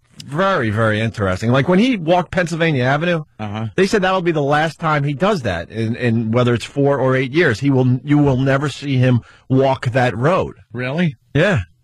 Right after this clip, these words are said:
Speaker 2: Why is that? Why were they speculating that he wouldn't do it in, like,
Speaker 1: 'Cause n-, no,
Speaker 2: eight years?
Speaker 1: no other president, uh, no, I mean, between now and when he leaves office, there's not a chance that he'll just walk Pennsylvania Avenue.
Speaker 2: Oh, right, right, true, yeah.
Speaker 1: So that's a little weird. Like,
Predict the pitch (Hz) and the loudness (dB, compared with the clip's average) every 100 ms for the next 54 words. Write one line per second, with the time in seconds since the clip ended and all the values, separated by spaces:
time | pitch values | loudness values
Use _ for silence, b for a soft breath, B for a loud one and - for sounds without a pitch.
0 | - 127 170 175 117 107 123 131 123 - | -10 -6 -4 -2 -2 0 0 0 -4 -8
1 | - 120 117 117 113 117 117 113 117 113 | -4 -2 0 0 0 0 -2 0 0 2
2 | 104 107 127 127 143 143 131 147 147 - | 0 2 2 2 0 0 2 2 0 -6
3 | - 139 143 147 143 117 147 147 123 123 | -6 -2 0 0 -2 -2 0 0 -2 -4
4 | 120 120 117 110 - 107 123 170 220 165 | -4 0 0 0 -4 -18 -8 -4 0 0
5 | 151 156 143 - 160 143 147 143 139 131 | 0 0 -2 0 0 2 2 0 -2 0
6 | 131 127 123 123 127 117 151 180 131 117 | 0 2 2 2 2 2 0 0 -2 -2
7 | 131 113 135 139 131 - - 202 170 139 | -4 -2 0 0 0 -2 -2 0 2 -2
8 | - 131 131 139 120 120 110 123 139 135 | -2 -2 0 0 -2 -4 0 2 2 -2
9 | - 143 123 123 120 123 180 214 131 87 | -2 -2 0 0 0 0 0 -2 -4 -2
10 | 165 131 131 131 107 110 110 92 - 110 | 0 0 -2 -2 -2 -2 -4 -6 -6 -4
11 | 95 98 101 90 80 _ - 139 151 196 | -2 -2 -2 -4 -8 _ 0 2 2 0
12 | 202 135 98 98 92 90 95 101 | 0 0 0 -4 -6 -8 -4 -6